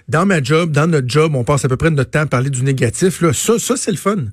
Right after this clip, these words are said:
Est-ce que ça, ça vient enlever les autres problèmes du système de, d'éducation ? Ben non, absolument pas. Est-ce que ça vient amoindrir les difficultés que les, euh, les enseignants peuvent avoir, la gestion des classes, les cas problématiques, les relations avec les, euh, les parents ? Non, non, t-,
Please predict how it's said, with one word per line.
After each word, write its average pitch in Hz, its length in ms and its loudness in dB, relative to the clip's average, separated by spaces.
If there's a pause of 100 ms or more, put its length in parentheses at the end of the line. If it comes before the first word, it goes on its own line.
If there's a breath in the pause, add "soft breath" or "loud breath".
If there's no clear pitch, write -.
(720 soft breath)
Est-ce - 160 -2
que 175 100 0
ça, 277 180 2
ça 156 180 2
vient 180 260 0
enlever 151 440 0
les 151 220 0
autres 165 140 0
problèmes 151 320 0
du 143 40 -4
système 165 280 0
de, 139 420 2
d'éducation ? 131 600 0
Ben 127 140 2
non, 104 160 -2
absolument 123 420 -2
pas. 107 180 -6 (720 soft breath)
Est-ce - 180 -4
que 170 80 2
ça 147 180 2
vient 160 220 2
amoindrir 156 380 2
les 151 120 2
difficultés 147 480 -2
que - 120 -4
les, 135 220 2
euh, 127 100 2
les 127 200 0
enseignants 143 400 0
peuvent 135 180 0
avoir, 127 420 2
la 127 100 4
gestion 135 360 -2
des 135 140 0
classes, 131 400 -2
les 127 60 -2
cas 131 120 0
problématiques, 135 640 0
les 131 100 -2
relations 127 440 0
avec 127 280 0 (500 loud breath)
les, 127 320 2
euh, 120 240 2
les 123 140 0
parents ? 135 560 0
Non, 175 120 2
non, 180 140 0 (140)
t-, - 80 -20